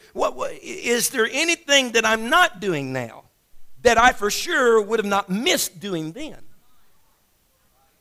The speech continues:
Seriously, folks, 'cause we all fall short there.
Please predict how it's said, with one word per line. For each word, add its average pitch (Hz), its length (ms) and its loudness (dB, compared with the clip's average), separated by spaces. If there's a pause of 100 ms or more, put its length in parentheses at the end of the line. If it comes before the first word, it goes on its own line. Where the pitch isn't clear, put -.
(1000)
Seriously, 240 560 0
folks, 190 480 0
'cause 240 200 4
we 311 180 4
all 330 320 10
fall 254 420 6
short 160 520 0
there. 113 280 -4